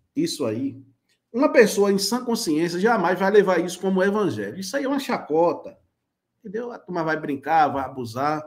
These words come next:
Mas o incrível é que essa mu-, essa mulher aí, desse jeito dela aí,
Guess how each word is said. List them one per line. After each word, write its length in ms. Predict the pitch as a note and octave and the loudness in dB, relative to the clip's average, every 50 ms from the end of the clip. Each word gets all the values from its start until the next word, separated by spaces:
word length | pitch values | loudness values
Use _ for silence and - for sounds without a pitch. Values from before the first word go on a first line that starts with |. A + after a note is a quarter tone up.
| - - _ _ - - - _ _ | -12 -20 _ _ -20 -20 -20 _ _
Mas 240 | F#3 A3 A#3+ A3 A#3 | 6 6 6 8 8
o 60 | C#4+ | 6
incrível 460 | C4+ G#3+ - F3 G3 A#3 B3+ A#3 A3+ | 6 6 4 2 0 2 4 4 4
é 40 | G#3+ | 4
que 120 | G#3+ A3+ | 6 4
essa 240 | A3+ A#3+ A#3 - A3+ | 4 4 4 2 0
mu-, 220 | F#3 E3+ E3 D#3+ - - | 0 0 -2 -4 -2 0
essa 260 | E3+ F#3+ F#3 - F3+ | 0 0 2 0 0
mulher 280 | E3+ D#3+ C#3+ C#3 C3 A#2 | 0 2 2 0 0 0
aí, 420 | G#2+ A2+ C#3+ F#3 F#3 D#3 - - _ | -2 -4 -6 -8 -8 -10 -12 -16 _
desse 300 | - F3 G3+ G3+ G#3 F#3+ | 2 4 4 4 4 0
jeito 300 | E3 F3+ E3+ - - C3+ | 0 0 -2 -2 -4 -8
dela 220 | B2+ C3 B2+ A#2 A2 | -8 -8 -6 -6 -6
aí, 340 | A2+ C#3 F3+ G#3 G#3+ F#3+ | -4 -4 -4 -4 -6 -8